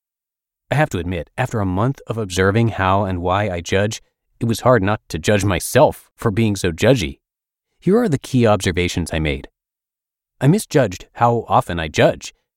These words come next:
There wasn't an hour that went by that my brain didn't want to judge something. My judgy behavior said more about me than the people or actions I judged. Reframing my perspective about why I judged helped me learn a ton about myself.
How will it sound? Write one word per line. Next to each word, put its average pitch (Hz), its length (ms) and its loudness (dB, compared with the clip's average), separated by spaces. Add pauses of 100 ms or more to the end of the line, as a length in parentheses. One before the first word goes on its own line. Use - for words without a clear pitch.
(240)
There 139 100 -2
wasn't 190 240 2
an 113 100 0 (120)
hour 175 240 4
that 147 100 -2
went 117 280 0
by 98 280 0
that 90 100 -8
my 92 140 -8
brain 104 340 0
didn't 98 220 0
want 92 200 -2
to 85 60 -12
judge 104 300 0
something. - 360 -6 (840)
My 147 100 4
judgy 196 320 4
behavior 107 480 0
said 110 260 0
more 110 220 0
about 90 240 0
me 113 380 4 (260)
than 110 140 0
the 101 80 -2
people 104 320 -2
or 87 120 0
actions 92 400 -2
I 76 100 -6
judged. 98 440 0 (560)
Reframing 151 600 4
my 101 160 -2
perspective 95 600 -2
about 90 240 -2
why 110 360 0
I 92 120 -4
judged 76 420 -6 (180)
helped 135 180 2
me 123 140 2
learn 110 320 0
a 95 100 -12
ton 175 400 0
about 87 240 -4
myself. 80 420 -6